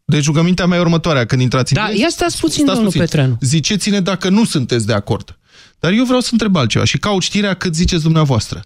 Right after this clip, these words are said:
Speaker 1: Eu țin minte că guvernul Cioloș a avut în plan, la un moment dat a propus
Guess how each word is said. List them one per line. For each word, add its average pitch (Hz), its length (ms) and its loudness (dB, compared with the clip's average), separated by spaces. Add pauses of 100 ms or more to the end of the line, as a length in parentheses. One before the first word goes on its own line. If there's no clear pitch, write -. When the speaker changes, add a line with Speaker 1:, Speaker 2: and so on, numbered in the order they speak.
(460)
Speaker 1:
Eu 147 320 2
țin 196 400 0
minte 113 480 0
că 156 240 -2
guvernul 151 560 0
Cioloș 127 480 0
a 190 100 -2
avut 208 280 -2
în 180 180 2
plan, 104 360 0 (160)
la 151 80 0
un 180 60 2
moment 156 180 2
dat - 100 -8
a - 20 -4
propus - 800 -4